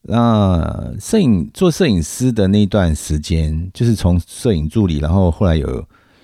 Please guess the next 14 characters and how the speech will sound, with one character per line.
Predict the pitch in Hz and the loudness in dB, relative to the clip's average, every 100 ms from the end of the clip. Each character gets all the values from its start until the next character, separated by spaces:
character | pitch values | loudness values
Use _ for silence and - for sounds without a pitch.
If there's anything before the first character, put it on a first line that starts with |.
| _ | _
有 | - | -2
一 | 85 | 2
天 | 101 | 2
摄 | 95 101 | 2 -2
影 | |
师 | 76 92 | -2 -4
生 | 82 85 | 0 0
病 | 82 78 | 0 -2
了， | 67 | 0
然 | |
后 | 78 | 0
就， | 76 76 78 - _ | 0 -2 -4 -8 _
就 | - | -8
说 | 82 85 78 | -2 0 -2